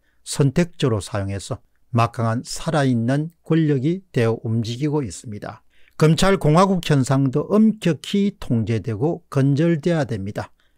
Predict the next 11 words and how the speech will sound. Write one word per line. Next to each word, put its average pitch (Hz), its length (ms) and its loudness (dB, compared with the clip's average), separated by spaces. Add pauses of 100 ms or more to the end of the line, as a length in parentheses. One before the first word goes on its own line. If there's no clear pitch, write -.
(180)
공화국의 123 680 2
검찰을 131 760 0
만들기 107 680 -2
위해서는 131 540 0 (220)
바로 113 320 2 (240)
공수처의 143 880 0 (260)
항시-, - 640 -2 (140)
항상적 180 840 0 (300)
감시, 127 560 0 (360)
법원의 123 400 4
사후적 147 640 0